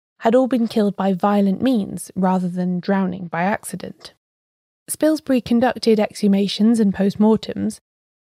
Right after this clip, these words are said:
and found that all three bodies showed minimal signs of violence or even much sign at all that they had drowned. He requisitioned the bathtub from each crime scene and studied them in tandem with the victims' bodies,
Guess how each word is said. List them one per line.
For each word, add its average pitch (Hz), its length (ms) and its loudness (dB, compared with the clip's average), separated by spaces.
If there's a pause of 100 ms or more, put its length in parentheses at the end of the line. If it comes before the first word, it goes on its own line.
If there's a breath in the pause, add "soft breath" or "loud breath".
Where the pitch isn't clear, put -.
and 220 200 2
found 254 320 2
that 220 160 0
all 277 240 2
three 220 260 0
bodies 190 560 -4
showed 202 320 0
minimal 254 400 2
signs 208 320 0
of 190 120 -2
violence 247 640 -4 (120)
or - 120 -2
even 208 320 4
much 196 200 -2
sign 185 300 -2
at 180 160 -4
all 214 140 4
that 185 140 -2
they 175 140 -6
had 170 140 -8
drowned. 202 560 -4 (720)
He 226 160 0
requisitioned 254 720 0
the 196 60 2
bathtub 208 540 -2
from 196 200 2
each - 180 0
crime 208 320 2
scene 190 380 -4 (340)
and 208 160 2
studied 269 380 -2
them 190 140 2
in 190 120 2
tandem 190 460 0
with 175 140 -6
the 185 60 -2
victims' 175 380 -4
bodies, - 480 -2